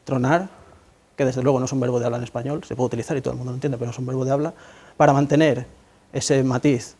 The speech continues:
caricaturesco del original. Y Galdós únicamente utiliza continuó. Es decir, hay veces que sí, que un verbo específico lo traduce por otro, que no es decir, y n-, no es una opción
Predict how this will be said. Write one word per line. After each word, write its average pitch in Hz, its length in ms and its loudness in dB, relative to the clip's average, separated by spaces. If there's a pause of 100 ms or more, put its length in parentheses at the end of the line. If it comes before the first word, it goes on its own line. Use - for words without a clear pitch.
(340)
caricaturesco 139 560 2
del 127 80 2
original. 127 440 -2 (1200)
Y 196 100 2
Galdós 170 500 4 (1160)
únicamente 151 580 0 (720)
utiliza 143 320 -4
continuó. 131 440 -4 (2500)
Es 135 40 0
decir, 143 220 2
hay 139 80 4
veces 135 240 0
que - 80 -10
sí, 143 200 -4
que 123 100 -6
un 123 80 -4
verbo 135 160 0
específico 131 400 -2
lo 123 60 0
traduce 131 260 -2
por 131 100 0
otro, 127 300 -2 (720)
que 120 80 -2
no 135 80 2
es 127 180 -4
decir, 131 440 -2 (100)
y 123 80 -6
n-, 127 260 -4
no 127 200 -4
es 127 260 -4 (460)
una 135 160 -4
opción 131 340 -4